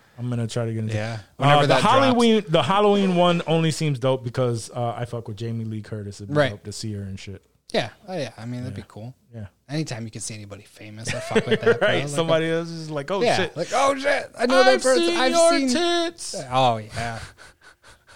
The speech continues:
Speaker 2: <laughs> Trading Places, right?
Speaker 1: Yeah.
Speaker 2: Yeah.
Speaker 1: Yeah.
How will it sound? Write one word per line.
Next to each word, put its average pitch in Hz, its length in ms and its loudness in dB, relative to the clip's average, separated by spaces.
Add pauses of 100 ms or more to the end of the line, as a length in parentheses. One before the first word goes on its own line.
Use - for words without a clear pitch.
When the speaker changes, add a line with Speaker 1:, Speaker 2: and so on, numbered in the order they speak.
Speaker 2:
<laughs> - 1600 -20
Trading 127 280 0
Places, 127 420 0
right? 135 180 -10 (280)
Speaker 1:
Yeah. 107 180 -4 (220)
Speaker 2:
Yeah. 123 80 -6
Speaker 1:
Yeah. 131 60 -6